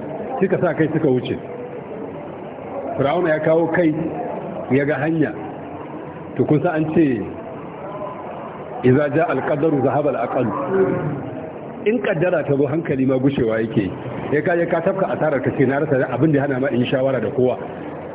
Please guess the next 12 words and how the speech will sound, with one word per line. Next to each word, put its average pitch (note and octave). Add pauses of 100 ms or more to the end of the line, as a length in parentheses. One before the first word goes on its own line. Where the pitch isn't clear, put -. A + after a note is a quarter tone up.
(500)
Ya B2+
kaddara D#3+
ta B2+
zo, C3
ai A#2+
sai D#3
ka D#3+
je D#3
ka E3
yi F3+ (120)
asara. A2 (1800)
Saboda F3